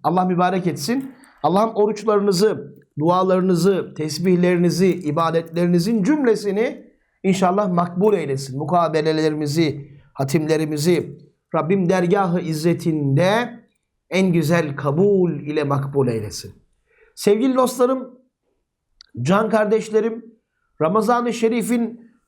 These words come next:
dördüncü gününde de günün duası, günün hadisi, günün namazı bunları sizlerle paylaşacağım ve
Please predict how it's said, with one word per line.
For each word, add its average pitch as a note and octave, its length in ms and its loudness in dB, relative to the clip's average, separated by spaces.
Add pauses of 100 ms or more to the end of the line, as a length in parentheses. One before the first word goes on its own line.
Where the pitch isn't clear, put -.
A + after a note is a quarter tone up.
dördüncü G#3 540 2
gününde A3 440 2
de G#3+ 420 -2 (160)
günün G#3+ 460 2
duası, G3 640 0
günün F#3 400 2
hadisi, F3+ 760 0
günün G3+ 360 0
namazı F3+ 840 0 (360)
bunları E3+ 320 2
sizlerle F3 420 0
paylaşacağım D3 680 -2
ve A3 340 -2